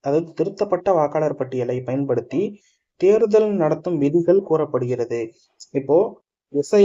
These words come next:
ஆர் மூலயமா நிறைய திருத்தங்கள்லாம் பண்ணியிருப்பாங்க. அந்த திருத்தம் பண்ணதுக்கு அப்புறம் அதை வச்சு எப்படி எலெக்ஷன் நடத்தணும் அப்படிங்கிற விதிகள் இந்த மக்கள் பிரதிநிதித்துவ சட்டம் ஆயிரத்தி தொள்ளாயிரத்தி ஐம்பத்தி ஒண்ணுல சொல்லியிருக்காங்க. So, இதெல்லாம் வந்து முக்கியமான விதிகள். இதெல்லாம் வந்து கண்டிப்பா நீங்க படிச்சுக்கணும்.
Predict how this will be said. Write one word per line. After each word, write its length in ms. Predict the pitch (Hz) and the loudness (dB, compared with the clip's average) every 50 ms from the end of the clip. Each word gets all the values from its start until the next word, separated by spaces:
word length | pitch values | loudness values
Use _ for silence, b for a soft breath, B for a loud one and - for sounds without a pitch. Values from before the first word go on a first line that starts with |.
| 196 | 6
ஆர் 120 | 185 175 170 | 6 4 2
மூலயமா 420 | 170 160 156 156 151 151 160 185 226 220 - - _ | 0 2 2 0 0 0 -2 -2 -4 -4 -6 -10 _
நிறைய 340 | 160 156 156 151 170 180 180 180 | -6 -6 -4 0 0 0 2 2
திருத்தங்கள்லாம் 580 | - 185 196 190 196 180 160 156 156 170 175 165 | 0 0 0 0 0 0 2 2 2 2 2 0
பண்ணியிருப்பாங்க. 480 | 143 147 151 147 139 143 127 123 120 113 - _ - | 2 2 2 2 2 -2 -6 -6 -6 -8 -10 _ -10
அந்த 160 | 139 139 135 131 175 | -6 -6 -4 2 2
திருத்தம் 420 | 196 240 254 - - 247 233 226 220 | 2 2 2 -2 -6 -8 -8 -6 -6
பண்ணதுக்கு 400 | 202 180 170 165 147 147 131 127 131 | -4 0 0 0 0 0 0 0 -4
அப்புறம் 320 | 127 127 147 139 151 220 247 b b b b _ _ | -4 -4 -4 -2 -2 -4 -4 b b b b _ _
அதை 200 | 139 151 160 196 196 | -6 0 0 2 2
வச்சு 280 | 190 180 - - 254 262 - 147 | 2 0 -2 -4 -6 -4 0 -2
எப்படி 200 | 151 147 180 196 185 160 | -2 0 0 -2 -2 0
எலெக்ஷன் 380 | 156 170 170 - - 180 170 143 | -2 -2 -4 -4 -4 -4 -2 0
நடத்தணும் 400 | 139 143 143 - 143 143 143 - - | 0 -2 -2 -2 -4 -4 -4 -4 -4
அப்படிங்கிற 360 | 131 131 135 147 147 143 135 127 | -6 -4 -4 -2 -2 0 -2 0
விதிகள் 420 | 131 139 143 156 143 147 180 247 - - - 135 139 | -2 -2 -2 0 2 2 2 0 -2 -6 -6 -6 -4
இந்த 140 | 135 135 180 220 202 | -2 -2 -2 -2 -2
மக்கள் 320 | 147 139 139 170 180 190 180 | -4 -4 -2 0 -2 -2 0
பிரதிநிதித்துவ 680 | 165 151 147 160 160 156 151 151 151 151 147 143 139 | -2 -4 -2 0 -2 -2 -2 -2 -4 -2 0 0 0
சட்டம் 380 | 139 131 - - - 185 - - | -2 -4 -8 -6 -8 -8 -8 -6
ஆயிரத்தி 360 | - 139 143 151 151 - 147 143 | -6 -4 -4 -4 -4 -2 -2 0
தொள்ளாயிரத்தி 360 | 135 135 135 135 135 - 143 131 | 2 2 0 0 -2 -4 -6 -4
ஐம்பத்தி 300 | 139 143 147 147 139 131 127 | -4 -4 -4 -2 -2 -2 -2
ஒண்ணுல 280 | 127 135 131 127 143 208 214 b b b b b b b _ _ - | 0 -2 -2 0 0 -2 -2 b b b b b b b _ _ -12
சொல்லியிருக்காங்க. 560 | - 131 139 139 131 131 123 117 117 120 117 117 117 - _ _ _ _ _ _ - | -4 0 2 2 2 2 -2 -4 -4 -4 -6 -6 -6 -8 _ _ _ _ _ _ -4
So, 60 | - 139 | -4 -2
இதெல்லாம் 220 | 135 156 165 160 | 0 2 0 2
வந்து 140 | 147 165 170 147 | 2 2 0 0
முக்கியமான 480 | 131 127 - - 160 151 151 151 156 160 151 131 | -2 -4 -6 -6 -4 -2 0 0 0 2 2 2
விதிகள். 320 | 127 127 123 120 120 117 113 - | 2 0 0 -2 -4 -4 -6 -8
இதெல்லாம் 380 | - 131 131 131 135 147 156 143 | -6 -2 -2 0 0 0 -2 -2
வந்து 220 | 131 127 127 170 214 - - - | -2 -2 -2 -2 -4 -4 -8 -8
கண்டிப்பா 320 | 135 127 131 131 127 143 139 | -8 -4 -4 -4 -2 -2 -4
நீங்க 200 | 135 123 135 147 | -4 -4 -4 -4
படிச்சுக்கணும். 500 | 143 123 120 123 - 120 120 113 110 | -4 -4 -6 -6 -8 -8 -8 -8 -10